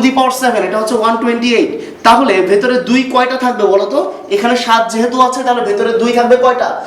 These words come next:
ছয়টা। তাহলে দেখতে এরকম লাগবে আসলে, তখন অঙ্কের রেজাল্ট আসবে এরকম, two plus root over টু plus root over টু plus root over টু plus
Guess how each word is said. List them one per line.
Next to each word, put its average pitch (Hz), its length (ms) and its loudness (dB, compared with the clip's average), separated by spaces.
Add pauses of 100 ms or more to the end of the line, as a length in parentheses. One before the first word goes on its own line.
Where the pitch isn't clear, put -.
(240)
ছয়টা। 254 340 4 (420)
তাহলে 214 240 2 (160)
দেখতে 220 260 -2
এরকম 233 300 -2
লাগবে 190 240 0
আসলে, 160 200 -4 (100)
তখন 208 180 -2 (100)
অঙ্কের 190 260 0
রেজাল্ট 196 300 0
আসবে 208 200 -4
এরকম, 165 240 -4 (400)
two 247 140 6 (120)
plus 170 320 2 (500)
root 180 220 4
over - 200 -4 (380)
টু 277 80 10 (200)
plus - 300 4 (440)
root 170 200 2
over - 180 -6 (400)
টু 269 80 10 (180)
plus 151 300 2 (360)
root 185 200 -2
over - 220 -6 (380)
টু 262 80 8 (180)
plus - 300 2